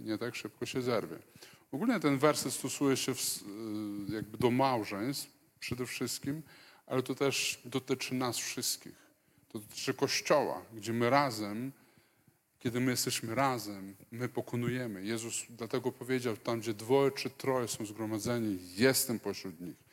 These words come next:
Więc jeśli cierpisz, jeśli doświadczasz trud-, trudów, trudności, przyjdź do Kościoła. Jezus, który objawia się podczas nabożeństwa,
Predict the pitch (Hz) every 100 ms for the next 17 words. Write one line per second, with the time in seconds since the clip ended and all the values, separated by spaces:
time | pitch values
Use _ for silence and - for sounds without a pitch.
0 | - - - - _ 107 117 107 123 120
1 | - 117 - - _ - - 147 139 107
2 | 95 - 120 120 - 117 120 - 143 135
3 | - 127 - - - 147 139 107 - -
4 | 151 165 139 117 - - 127 110 143 156
5 | - - - 107 90 - - - - _
6 | _ - - 151 139 143 139 139 - -
7 | 117 92 87 - _ _ - - 123 147
8 | 147 143 - 147 135 135 143 117 131 135
9 | 127 120 127 - 117 113 - - 113 110
10 | 107 92 - -